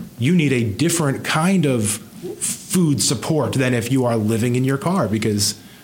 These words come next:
well, if you have a stove, you can have a lot more options from the food pantry than if you don't. And we were working with ways to help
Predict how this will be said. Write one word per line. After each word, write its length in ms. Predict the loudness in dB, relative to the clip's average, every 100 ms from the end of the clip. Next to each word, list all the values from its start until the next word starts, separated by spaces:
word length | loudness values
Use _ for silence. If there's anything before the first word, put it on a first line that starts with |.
| -6
well, 120 | -4
if 100 | 0
you 80 | 0
have 140 | 0
a 40 | -2
stove, 360 | 0 0 0
you 80 | 0
can 280 | 0 -2 -2
have 140 | -4 0
a 40 |
lot 220 | 0 0
more 160 | 0 0
options 540 | 0 -2 -2 -2 -4 -6 -10
from 180 | -2 -2
the 80 |
food 240 | 0 0 0
pantry 300 | 0 0 0
than 160 | 0
if 120 | 0 0
you 60 |
don't. 280 | 0 0 -4 -10 -18 -18 -18 -10 -2
And 100 | 0
we 80 |
were 160 | 2 2
working 480 | 0 0 0 0 0
with 180 | 0 0
ways 320 | 0 0 0
to 120 | -2
help 280 | -2 -2